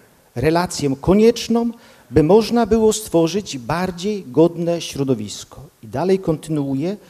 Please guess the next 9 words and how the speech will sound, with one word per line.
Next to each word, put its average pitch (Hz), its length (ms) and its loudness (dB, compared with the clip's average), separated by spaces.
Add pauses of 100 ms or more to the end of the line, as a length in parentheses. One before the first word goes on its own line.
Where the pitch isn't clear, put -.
(360)
również 143 440 4
człowiek 254 500 2
ma 139 160 2
naturę, 143 640 2 (340)
którą 156 380 6
winien 226 380 6
szanować 156 840 2 (440)
i 165 80 2
którą 185 400 6